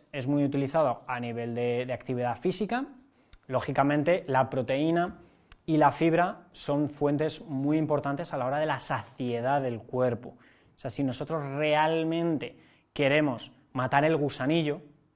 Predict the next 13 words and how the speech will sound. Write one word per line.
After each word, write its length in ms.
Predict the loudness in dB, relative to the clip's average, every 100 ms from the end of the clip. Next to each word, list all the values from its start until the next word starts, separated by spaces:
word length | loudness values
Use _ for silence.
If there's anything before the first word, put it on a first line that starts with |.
| _ _ _ _ _ -2
y 200 | 0 0
que, 220 | 0 -2
y, 320 | -6 -8 -8
y 40 | -4
que 100 | 2
realmente 380 | 4 6 4 4
muera 460 | 6 6 6 2 -8
el 60 | -8
gusanillo, 580 | -6 -2 0 0 0 -6 -20 -20 -12 -6
necesitamos 520 | -2 0 0 0 0
alimentos 680 | 0 2 4 2 0 -4 -16 _
que 120 | -6
sean 300 | 0 0 0